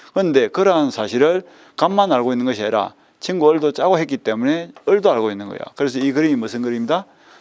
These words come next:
통정의 표시 그림이다. 그래서 이러한 가장매매를 다른 말로 통정의 표시다 이렇게 표현합니다. 통정의 표시.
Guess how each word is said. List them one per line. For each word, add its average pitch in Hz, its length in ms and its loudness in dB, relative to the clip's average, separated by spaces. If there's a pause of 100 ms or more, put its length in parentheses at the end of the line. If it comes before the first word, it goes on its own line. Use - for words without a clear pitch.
통정의 147 420 0
표시 160 340 -8
그림이다. 98 560 -10 (460)
그래서 139 460 2 (420)
이러한 165 360 2
가장매매를 160 880 2
다른 127 280 0
말로 131 540 0
통정의 139 720 -2
표시다 110 460 -4
이렇게 120 200 -4
표현합니다. 101 480 -8 (680)
통정의 113 580 -6
표시. - 360 -16